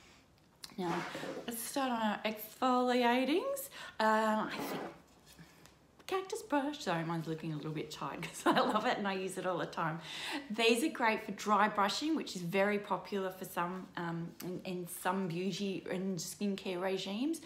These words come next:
and also great to get into those hard to reach places.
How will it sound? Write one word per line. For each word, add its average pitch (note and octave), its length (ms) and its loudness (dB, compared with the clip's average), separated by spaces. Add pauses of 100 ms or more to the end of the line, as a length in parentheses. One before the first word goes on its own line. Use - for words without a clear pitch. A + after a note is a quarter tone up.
(360)
and G#3 280 2
also G#3+ 340 -2 (380)
great C4 260 -6
to - 80 -8
get - 160 -6
into G3+ 160 -4
those - 160 -6
hard G3 320 -2
to G3 120 -8
reach D3+ 340 -6
places. - 540 -8